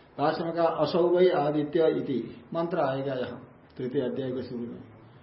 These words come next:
"असौ वो आदित्य देव मधु", ये देवता का मधु है, ऐसा बोलेंगे। "असौ वै,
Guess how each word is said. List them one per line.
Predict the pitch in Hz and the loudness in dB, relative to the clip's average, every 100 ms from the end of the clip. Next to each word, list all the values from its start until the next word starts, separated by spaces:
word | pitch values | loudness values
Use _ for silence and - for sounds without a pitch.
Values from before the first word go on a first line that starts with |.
| - | -14
"असौ | 127 147 139 | -10 -4 -2
वो | 135 139 | -2 -2
आदित्य | 117 123 117 147 | -4 -4 -6 -6
देव | 120 123 120 110 | -2 -2 0 -4
मधु", | 113 117 110 - - - | -6 -8 -10 -14 -16 -12
ये | 123 | -4
देवता | 131 123 131 | -4 -2 -4
का | 120 | -4
मधु | 117 117 127 | -4 -4 -2
है, | 120 | -4
ऐसा | 117 120 | -6 -10
बोलेंगे। | 107 - - - - - - - - 587 - - - - - - - - - - - - - - - - - - - - | -14 -16 -18 -20 -20 -20 -20 -20 -20 -20 -20 -20 -20 -20 -20 -20 -20 -20 -20 -20 -20 -20 -20 -20 -20 -20 -20 -20 -10 2
"असौ | - 202 190 | 12 12 12
वै, | 202 208 - - | 12 12 12 2